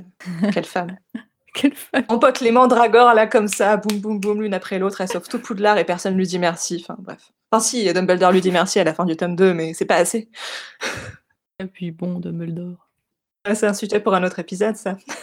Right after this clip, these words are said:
Speaker 2: <laughs> La ma-, les concepts de magie verte et de magie de cuisine, ça se rejoint parce que le but, c'est quand même d'avoir un minimum de connaissances en botanique pour justement ne pas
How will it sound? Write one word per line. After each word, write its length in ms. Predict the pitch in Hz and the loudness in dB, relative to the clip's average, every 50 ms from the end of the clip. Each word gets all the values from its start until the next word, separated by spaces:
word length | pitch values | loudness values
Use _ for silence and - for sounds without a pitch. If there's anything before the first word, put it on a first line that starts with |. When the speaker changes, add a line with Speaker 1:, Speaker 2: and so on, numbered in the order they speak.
| - - | -12 -8
Speaker 2:
<laughs> 1700 | 349 330 - - 294 294 285 277 254 254 - _ - - _ _ _ _ _ _ _ _ _ - - - - - - - - - - | -8 -8 -6 -6 -6 0 2 2 2 2 -2 _ -20 -20 _ _ _ _ _ _ _ _ _ -6 -6 -6 -8 -8 -6 -6 -6 -2 2
La 160 | - 208 202 196 | 4 4 6 6
ma-, 180 | 202 208 - | 4 4 4
les 100 | 208 214 | 4 4
concepts 280 | 208 240 240 269 233 202 | 4 6 6 4 6 4
de 60 | 208 | 4
magie 320 | 202 202 208 220 214 226 | 4 4 2 2 0 0
verte 220 | 214 233 240 240 - | 0 0 0 0 0
et 60 | 190 | 0
de 100 | 196 185 | 0 0
magie 260 | 185 185 196 208 208 | 2 2 2 0 -2
de 40 | 202 | -4
cuisine, 240 | - 202 202 214 214 | -6 -6 -4 -4 -4
ça 140 | 214 185 180 | -4 -6 -6
se 140 | - - | -4 -6
rejoint 420 | 180 170 180 175 160 175 196 208 240 | -4 -2 -2 -2 -2 0 0 0 0
parce 200 | - 185 190 - | 0 -2 -4 -6
que 360 | - 180 180 190 185 - - _ _ _ _ | -6 -6 -6 -4 -6 -8 -10 _ _ _ _
le 140 | - 180 175 | -10 -10 -8
but, 140 | 170 202 202 | -6 -6 -6
c'est 80 | - 190 | -6 -4
quand 100 | - 175 | -4 -4
même 140 | 170 165 165 | -4 -4 -4
d'avoir 220 | 170 160 165 165 | -4 -2 -2 -2
un 60 | 160 | -2
minimum 280 | 170 170 170 175 170 170 | -2 -2 -2 -4 -4 -2
de 220 | 165 165 160 160 | -2 -2 -2 -4
connaissances 540 | - 190 - 175 165 165 165 180 180 185 - | -4 -6 -8 -6 -6 -6 -4 -6 -6 -6 -6
en 80 | 170 160 | -6 -4
botanique 400 | 160 160 165 160 165 180 185 - | -4 -4 -4 -4 -4 -6 -6 -6
pour 120 | 170 170 | -8 -8
justement 360 | 170 170 - 170 170 170 165 | -8 -6 -6 -6 -4 -4 -4
ne 100 | 165 160 | -4 -4
pas 300 | 156 - 165 160 160 - | -4 -2 -4 -4 -4 -6